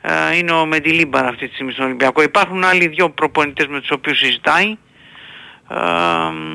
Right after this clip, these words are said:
δεν νομίζω ότι μπορεί να γίνει του Τούντορ με βάση την καταρχά-, την καταρχάς απάντηση του Τούντορ ότι περιμένει μια πρόταση από την Ιταλία. Ε,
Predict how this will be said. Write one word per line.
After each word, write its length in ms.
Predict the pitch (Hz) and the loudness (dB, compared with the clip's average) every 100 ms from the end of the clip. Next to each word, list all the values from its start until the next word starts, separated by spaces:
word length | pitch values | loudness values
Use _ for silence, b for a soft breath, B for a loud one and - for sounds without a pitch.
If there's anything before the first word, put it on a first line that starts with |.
| 78 78 78 76 - B B B B B B B B | -10 -10 -12 -16 -20 B B B B B B B B
δεν 240 | 180 190 208 | -2 0 4
νομίζω 360 | 202 190 175 | 2 2 2
ότι 140 | 165 156 | 0 0
μπορεί 240 | 151 156 | 2 2
να 140 | 147 143 | 2 0
γίνει 320 | 135 143 135 | 0 -4 -2
του 180 | 139 117 | -4 -4
Τούντορ 440 | 135 135 165 180 | -4 2 4 4
με 140 | 165 | 2
βάση 260 | 147 156 143 | 2 2 0
την 120 | - 143 139 135 127 - | -4 -6 -4 -4 -6 -4
καταρχά-, 720 | 147 147 135 165 151 139 - - | -2 -2 0 2 2 0 -4 -12
την 320 | 147 143 143 | -14 -12 -6
καταρχάς 480 | 143 143 131 160 147 | -2 0 0 0 2
απάντηση 720 | 123 139 131 120 - 120 113 - B B B B B | 0 2 0 -2 -4 -4 -6 -12 B B B B B
του 920 | - 143 139 135 131 127 127 127 123 113 | -2 0 2 2 2 2 0 0 -4 -2
Τούντορ 360 | 147 143 165 | -2 4 4
ότι 280 | 156 - 135 - | 4 2 -6 -4
περιμένει 400 | - 139 143 139 | -2 0 0 0
μια 240 | 139 135 131 | 0 0 2
πρόταση 360 | 135 131 131 123 | 0 0 2 0
από 120 | - | -2
την 160 | 123 | -10
Ιταλία. 520 | 120 120 120 139 208 - _ _ _ B B B B B B B | -2 0 2 4 2 0 _ _ _ B B B B B B B
Ε, 60 | - | -6